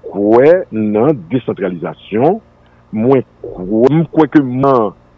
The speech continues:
euh, pour plus ça, m crois que moun,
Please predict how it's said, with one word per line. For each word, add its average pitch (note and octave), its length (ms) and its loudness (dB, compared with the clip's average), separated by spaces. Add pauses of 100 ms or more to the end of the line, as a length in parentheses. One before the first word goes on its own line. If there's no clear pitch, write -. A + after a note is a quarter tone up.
(220)
euh, A2+ 440 4 (220)
pour C3+ 300 0 (380)
plus D#3 300 -2 (260)
ça, D#3+ 80 -2 (500)
m D#3 240 -2
crois D#3 160 2
que D3+ 140 2
moun, C#3 840 2